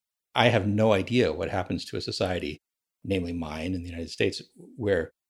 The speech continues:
we've had to deal with that for so long. I mean, I, I guess we're seeing it right now. It's, it's, it's not a, a, a good outcome.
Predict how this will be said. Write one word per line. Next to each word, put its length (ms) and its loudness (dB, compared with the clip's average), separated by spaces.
we've 200 -2
had 200 2
to 60 -8
deal 240 4
with 200 -6
that 260 -6
for 100 -14
so 200 0
long. 320 4
I 40 -8
mean, 240 -4
I, 240 -6
I 40 -2
guess 220 0
we're 80 -6
seeing 260 0
it 100 -8
right 180 -8
now. 220 -4
It's, 300 -18
it's, 220 -16
it's 160 -12
not 180 0
a, 140 -8
a, 240 -8
a 60 -8
good 240 -2
outcome. 400 -6